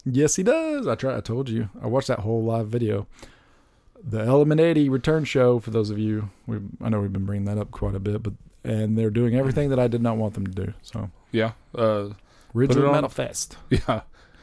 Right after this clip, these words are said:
Speaker 2: Uh, do a show with a bunch of other people and make it on New Year's.
Speaker 1: New Year's Eve with a whole bunch of other people. Do, like, twenty bands. It's
Speaker 2: Yeah.
Speaker 1: fucking Metal Fest.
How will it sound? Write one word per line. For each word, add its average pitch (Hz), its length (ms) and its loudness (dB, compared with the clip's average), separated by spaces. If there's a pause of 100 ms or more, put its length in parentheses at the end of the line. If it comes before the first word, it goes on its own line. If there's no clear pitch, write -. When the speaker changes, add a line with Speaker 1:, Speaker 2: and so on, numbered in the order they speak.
(220)
Speaker 2:
Uh, 104 280 2
do 110 280 4
a 143 40 6
show 151 480 4 (680)
with 113 160 2
a 110 40 -2
bunch 123 220 2
of 147 80 6
other 127 160 6
people 117 460 0 (400)
and 104 480 -6 (100)
make 107 260 -4
it 113 300 -2 (1000)
on 101 840 -6
New 95 60 -6
Year's. 87 120 -6
Speaker 1:
New 113 120 2
Year's 127 280 4
Eve 120 360 0 (440)
with 113 160 -4
a - 60 -6
whole 135 260 2
bunch 101 260 -6
of 95 120 -6
other 98 140 -4
people. 101 240 -6
Do, 110 180 -2
like, 120 200 -2
twenty 131 320 -2
bands. 123 440 -2
It's 98 140 -8
Speaker 2:
Yeah. 82 80 -14
Speaker 1:
fucking 139 320 -2
Metal 151 260 2
Fest. 113 320 -4